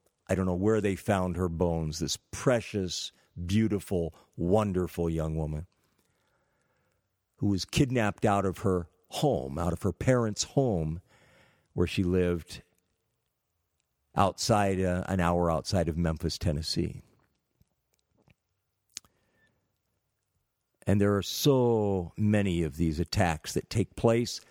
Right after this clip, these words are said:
frankly, on a daily basis in the United States of America. All across the country.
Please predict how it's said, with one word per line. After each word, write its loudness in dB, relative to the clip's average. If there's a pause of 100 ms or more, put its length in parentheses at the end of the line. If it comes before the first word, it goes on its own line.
frankly, 0 (640)
on 2
a 0
daily 0 (320)
basis 2 (200)
in 0
the 2
United 0
States -2
of 0
America. -2 (920)
All 4
across 0
the -6
country. -8